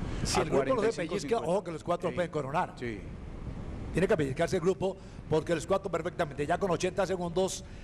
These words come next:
Speaker 1: la diferencia había caído hace dos kilómetros, estaba rozando los sesenta segundos, ya casi a ochenta segundos nuevamente. Si el grupo no acelera, lo que pasa es que no se han puesto de acuerdo. Si le da el Yayan, si le da el Sky, o si le da Movistar,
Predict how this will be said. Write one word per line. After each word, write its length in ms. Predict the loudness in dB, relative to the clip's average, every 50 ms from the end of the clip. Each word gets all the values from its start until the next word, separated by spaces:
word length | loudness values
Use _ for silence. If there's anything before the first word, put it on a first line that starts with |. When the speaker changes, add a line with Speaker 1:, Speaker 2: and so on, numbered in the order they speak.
| -10 -2 0
Speaker 1:
la 80 | 2
diferencia 380 | 2 4 4 2 2 4 4 4
había 240 | 4 4 2 2 0
caído 420 | 0 0 2 2 2 2 2 2
hace 140 | 0 0 0
dos 200 | 0 0 -2 0
kilómetros, 440 | 0 0 0 0 0 -2 -2 -2 -2
estaba 280 | 0 2 2 4 4 4
rozando 440 | 2 2 2 2 2 2 2 2 2
los 140 | 2 0
sesenta 340 | -2 -2 -4 -2 0 0 2
segundos, 500 | 2 2 2 2 0 2 2 0 0 0 -6 -10 -12 -12 -12 -10 -10 -4 0
ya 120 | 0 2
casi 280 | 4 2 2 2 2 2
a 40 | 2
ochenta 440 | 0 0 0 -2 0 0 0 -2 -2
segundos 340 | -2 -2 0 2 2 2
nuevamente. 540 | 4 2 2 2 -2 -6 -6 -4 -2 -4 -4 -4 -8
Si 160 | -2 2 2
el 80 | 2 2
grupo 300 | 0 -2 0 2 2 2
no 120 | 4 2
acelera, 340 | 0 2 2 2 0 0 -2
lo 60 | -4
que 120 | -4 -2 0
pasa 80 | 0
es 60 | 0 0
que 40 | 0
no 60 | 0
se 60 | 0 2
han 80 | 0
puesto 200 | -2 0 2 0 0
de 40 |
acuerdo. 300 | 2 2 2 2 2 0 -6 -12 -14 -14 -14 -14 -14 -14 -12 -8
Si 160 | -4 -2 0
le 80 | 2 4
da 120 | 4 4
el 60 | 4
Yayan, 400 | 4 2 2 2 0 -2 -2 -2 -6 -10 -12 -10
si 200 | -6 0 2 2
le 100 | 2 2
da 100 | 2 0
el 120 | 0 -2 -2
Sky, 360 | 0 2 2 4 2 2 -2 -6 -12 -16 -16 -16 -16 -12 -8
o 40 | -4
si 140 | 0 0 2
le 80 | 4
da 100 | 4 4
Movistar, 640 | 4 4 4 4 2 2 2 2 2 2 2 0